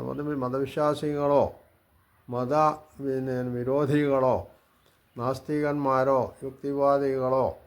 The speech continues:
അതുപോലെ രാഷ്ട്രീയക്കാരോ അങ്ങനെയുള്ള ലോകത്ത് നടമാടുന്ന കാക്കത്തൊള്ളായിരം വിഷങ്ങളും ആശയങ്ങളും കൊണ്ട് നടക്കുന്ന ഏത് വിഭാഗത്തെ,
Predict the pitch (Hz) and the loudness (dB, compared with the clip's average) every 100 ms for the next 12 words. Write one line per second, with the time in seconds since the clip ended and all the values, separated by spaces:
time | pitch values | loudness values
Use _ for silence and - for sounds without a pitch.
0 | _ _ _ _ _ _ - 123 131 139 | _ _ _ _ _ _ -8 -2 0 0
1 | 123 127 - 147 147 143 139 127 123 131 | 0 0 -4 -4 -4 -4 0 0 2 2
2 | 104 - _ - - _ _ - _ _ | 0 -4 _ -20 -20 _ _ -20 _ _
3 | - _ _ 139 156 175 180 185 185 175 | -20 _ _ -4 2 2 4 4 2 0
4 | 143 156 175 175 185 190 180 180 180 175 | 0 2 2 0 0 2 2 2 4 4
5 | 180 180 180 180 160 156 170 - 170 170 | 2 0 0 0 -2 -2 -6 -4 -2 2
6 | 170 175 175 180 175 151 165 170 170 170 | 2 2 0 -2 -2 -4 -4 -4 -4 -2
7 | 175 160 160 160 160 165 165 170 160 156 | 0 0 0 -2 -4 -2 -2 -2 -4 -4
8 | 160 156 151 151 151 147 156 160 135 139 | -4 -2 -2 -4 -8 -6 -6 -4 -2 -2
9 | 170 190 180 160 160 156 165 160 160 165 | 0 0 0 -2 0 0 0 -2 -4 -6